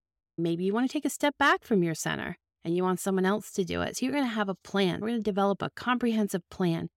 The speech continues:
I'm gonna give you the template to do it. You just plug your stuff in.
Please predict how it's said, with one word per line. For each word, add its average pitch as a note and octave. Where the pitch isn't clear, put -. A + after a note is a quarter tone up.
I'm G3
gonna G#3
give A#3
you A#3+
the F3+
template -
to F3
do E3
it. G#3
You G3
just F#3
plug F#3+
your E3+
stuff -
in. F#3